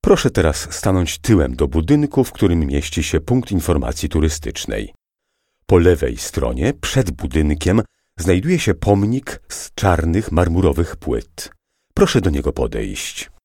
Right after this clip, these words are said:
Jeleśnia liczy sobie kilkaset lat. My jednak spotkanie z jej historią rozpoczniemy od czasów całkiem niedawnych, od wydarzenia, które spadło na mieszkańców Jeleśni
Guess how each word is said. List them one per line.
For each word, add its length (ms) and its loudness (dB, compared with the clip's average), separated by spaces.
Jeleśnia 500 2
liczy 300 0
sobie 280 0
kilkaset 720 -2
lat. 500 -4
My 180 6
jednak 400 0
spotkanie 520 2
z 120 -4
jej 180 2
historią 680 2
rozpoczniemy 680 0
od 220 -2
czasów 360 -2
całkiem 380 0
niedawnych, 800 0
od 180 2
wydarzenia, 640 2
które 260 0
spadło 460 2
na 100 2
mieszkańców 680 0
Jeleśni 640 2